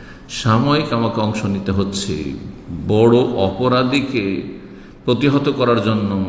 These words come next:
বা বড় খারাপ, বড় অনিষ্ট থেকে রক্ষার জন্য, দেশকে, জাতিকে অথবা নিজেদেরকে, মুসলিমদেরকে, তাহলে এটিকে মাসলেহাত বলা হয়। তাহলে সাময়িক অংশ নেওয়া যেতে পারে,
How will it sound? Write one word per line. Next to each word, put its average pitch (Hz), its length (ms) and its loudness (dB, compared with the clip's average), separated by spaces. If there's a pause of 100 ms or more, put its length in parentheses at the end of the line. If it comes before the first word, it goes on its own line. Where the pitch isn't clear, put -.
(160)
বা 107 120 -2
বড় 113 480 2 (140)
খারাপ, 117 240 0
বড় 117 260 0
অনিষ্ট 127 400 0
থেকে 147 220 0
রক্ষার 113 380 -2
জন্য, 82 240 -4 (480)
দেশকে, 107 580 -2
জাতিকে 107 540 -2
অথবা 104 340 -2
নিজেদেরকে, 131 480 0
মুসলিমদেরকে, 104 680 -4 (1160)
তাহলে 147 260 2
এটিকে 196 240 0
মাসলেহাত 156 760 0
বলা 95 280 -4
হয়। 101 140 -4 (600)
তাহলে 165 320 2
সাময়িক 165 520 2
অংশ 131 240 -2
নেওয়া 95 240 -2
যেতে 85 260 -6
পারে, 65 200 -12